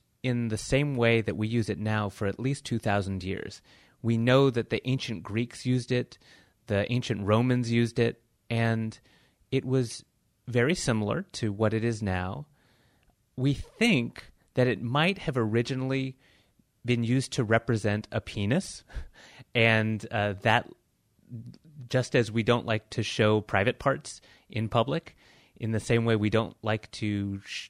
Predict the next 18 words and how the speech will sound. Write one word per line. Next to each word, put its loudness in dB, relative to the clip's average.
show 2
demonstrations 0
of -2
what 0
private -2
parts -2
might -4
look -6
like -6
in -4
public. -6
But 0
over 2
the 0
course 0
of -6
time, -2
it's -6